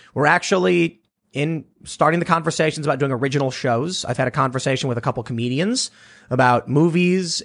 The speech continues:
and funding full-on T V shows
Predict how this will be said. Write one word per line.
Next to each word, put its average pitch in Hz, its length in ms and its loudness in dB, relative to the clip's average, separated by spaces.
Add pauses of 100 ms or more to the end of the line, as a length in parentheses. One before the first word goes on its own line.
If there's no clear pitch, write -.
and 120 520 -2
funding 120 800 0
full-on 131 540 2
T 143 140 -2
V 165 120 -2
shows 160 600 0